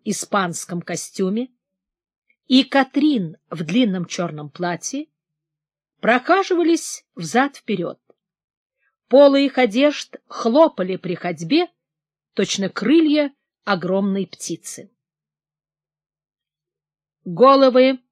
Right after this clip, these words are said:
Конде и Калиньи, мадам, должны быть отсечены от их тел», — тихо сказал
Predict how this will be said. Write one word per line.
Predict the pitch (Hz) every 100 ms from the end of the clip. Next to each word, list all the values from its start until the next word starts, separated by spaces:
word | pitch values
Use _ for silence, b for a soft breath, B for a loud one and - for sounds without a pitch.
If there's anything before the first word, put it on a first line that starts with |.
| _ _ _ _ _ _ _
Конде | - 220 208 160 233 262 247
и |
Калиньи, | - 214 208 190 190 208
мадам, | 226 214 240 277 285 _ _ _ _ _ _ _ _ -
должны | 160 214 226 185 233
быть | 262 277
отсечены | 254 - - 240 - 220 226 269 - _ _ _ -
от | 208 -
их | 233 -
тел», — | - 311 240 - _ _ _ _ _ _ _ _ _
тихо | - 262 285 254
сказал | - 190 165 190